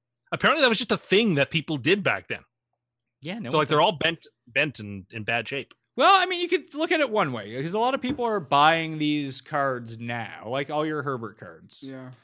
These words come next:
Speaker 2: Like, you, you brought them in to show off on the show, but it's not like you do anything with them.
Speaker 3: No.
Speaker 2: At least back in the day when you bought,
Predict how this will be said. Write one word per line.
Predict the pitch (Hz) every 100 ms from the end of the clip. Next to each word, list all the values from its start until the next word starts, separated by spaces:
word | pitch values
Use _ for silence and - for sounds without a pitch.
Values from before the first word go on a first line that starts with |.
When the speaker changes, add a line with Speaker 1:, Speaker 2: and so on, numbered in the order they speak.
| _ -
Speaker 2:
Like, | 131
you, | 131
you | 127 131
brought | 123 147 143
them | 139
in | 127
to | 120
show | 135 123
off | 120 117
on | 127
the | 107
show, | 104 139 110
but | 107
it's | 120 131
not | 131 123
like | 123 120 117
you | 110
do | 104 123 135
anything | 104 101 98 95
with | 92 98
them. | -
Speaker 3:
No. | 156 139 127 135 -
Speaker 2:
At | 185
least | 208 196
back | 202 190 185
in |
the | 165
day | 170 175
when | 147
you | 147 131
bought, | 139 156 151 151 -